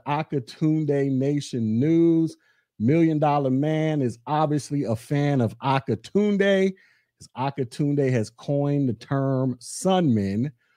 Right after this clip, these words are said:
or "sun people." Whew, I'm still sweating from this workout. Uh, Ak does news every night, and this channel is getting more and more popular. He should be at over a hundred thousand subscribers by now, but, you know, he's still climbing.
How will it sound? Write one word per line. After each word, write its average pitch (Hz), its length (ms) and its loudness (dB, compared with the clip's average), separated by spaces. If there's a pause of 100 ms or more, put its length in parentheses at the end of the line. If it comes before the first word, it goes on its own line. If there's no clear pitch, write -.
(140)
or 98 100 -8
"sun 170 380 -2
people." 117 640 0 (920)
Whew, 302 300 -4
I'm 113 120 -12
still 95 240 -2
sweating 123 400 0
from 95 160 -4
this 90 120 -6
workout. 113 440 -2 (600)
Uh, 135 540 6 (880)
Ak 185 320 2 (140)
does 147 240 4
news 147 320 6
every 190 240 4
night, 135 340 2 (640)
and 117 100 -2
this 156 120 -4
channel 208 260 -2
is 165 80 0
getting 170 220 0
more 175 180 0
and 170 80 0
more 165 160 4
popular. 98 720 -4
He 160 100 -4
should 156 160 -8
be 147 140 2
at 139 80 2
over 123 160 2
a 117 80 2
hundred 143 240 0
thousand 135 260 2
subscribers 110 800 0 (500)
by 113 300 0
now, 113 340 2
but, 95 160 -6
you 110 80 -4
know, 107 60 0
he's 110 100 -2
still 135 240 2
climbing. 98 540 -2